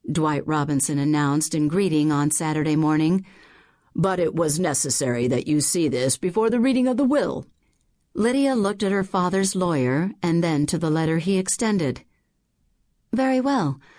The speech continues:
Please come in." Thunder rumbled outside and rain began to pour in earnest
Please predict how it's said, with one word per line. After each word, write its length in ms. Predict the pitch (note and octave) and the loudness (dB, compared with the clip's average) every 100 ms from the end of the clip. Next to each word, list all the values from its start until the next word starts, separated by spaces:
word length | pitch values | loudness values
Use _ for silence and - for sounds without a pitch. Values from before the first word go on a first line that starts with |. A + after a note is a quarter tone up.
| - _ - | -20 _ -6
Please 260 | G3 E3 | -2 -2
come 200 | - F#3 | -2 0
in." 300 | G3 E3 C3+ C3 _ _ _ _ _ _ _ | 0 0 -2 -4 _ _ _ _ _ _ _
Thunder 560 | - G#3 G#3+ F#3 C#3+ C3+ | -4 -2 0 0 0 0
rumbled 440 | D3+ F3+ F3 E3 | 0 0 0 0
outside 720 | F3 E3+ E3 - F3+ F#3 G3+ | 0 0 -2 -2 -2 0 0
and 220 | F#3+ E3+ E3+ | 2 2 2
rain 400 | A3 A3+ F#3+ E3+ | 2 0 0 0
began 400 | F#3 G3 F#3+ F#3+ | 0 0 -2 -2
to 100 | G3 | -2
pour 320 | A3+ A3+ A3+ | 0 0 2
in 180 | A#3 - | 0 0
earnest 500 | C4 B3 D#3+ D3+ - | 0 2 0 -2 -6